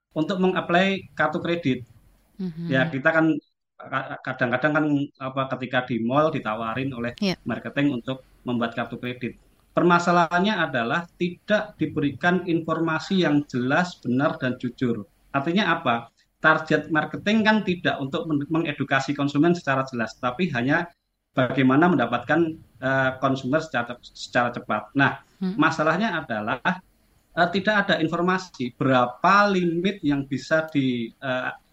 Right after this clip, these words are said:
Speaker 1: diberikan oleh konsumen ketika dia hanya mempunyai pendapatan U M R misalkan seperti itu. Nah,
Speaker 2: Hmm.
Speaker 1: ini kan penting untuk diinformasikan kepada konsumen. Ketika konsumen
Speaker 2: Ya.
Speaker 1: U M R-nya, eh, gajinya sesuai dengan U M R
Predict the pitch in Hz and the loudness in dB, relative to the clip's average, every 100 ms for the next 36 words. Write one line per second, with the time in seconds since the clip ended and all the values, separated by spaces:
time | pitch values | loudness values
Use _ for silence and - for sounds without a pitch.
0 | _ _ 127 131 131 - 147 147 143 143 | _ _ -4 -2 -4 -2 0 0 0 0
1 | 139 131 202 202 - 151 - 180 190 131 | -2 2 2 2 -2 -4 2 2 2 0
2 | 127 165 202 185 _ - 127 123 147 185 | 2 2 2 -2 _ -8 -4 0 4 4
3 | 175 175 - 147 143 139 170 196 - _ | 2 -2 -2 0 2 2 0 -2 -6 _
4 | _ _ 160 147 127 127 127 - 170 196 | _ _ 2 4 4 4 0 4 2 4
5 | 190 - - 156 147 147 196 190 147 - | 0 -6 -6 2 4 6 6 4 2 0
6 | 117 151 139 123 120 117 - 113 135 180 | -2 -4 -8 -10 -10 -10 -6 0 0 0
7 | 170 _ - 185 196 214 185 180 202 196 | -6 _ -4 0 2 2 2 2 0 0
8 | 175 185 143 143 143 147 151 151 175 175 | -2 -2 -2 -2 -2 -2 -2 -2 0 0
9 | 165 143 127 131 143 165 117 117 - _ | -2 -2 -2 -2 -2 0 -2 -4 -12 _
10 | 147 143 143 147 147 147 147 131 123 151 | -6 -4 2 2 2 -2 -2 -2 -2 0
11 | 143 120 135 135 135 127 123 143 127 - | 0 -2 -6 -4 -2 -2 0 0 0 -2
12 | 139 131 127 - _ _ - 127 131 139 | -2 -2 -2 -6 _ _ -2 -2 0 2
13 | 143 139 - 139 139 127 123 127 123 127 | 2 -2 -6 -6 -4 -4 -4 -6 -4 -4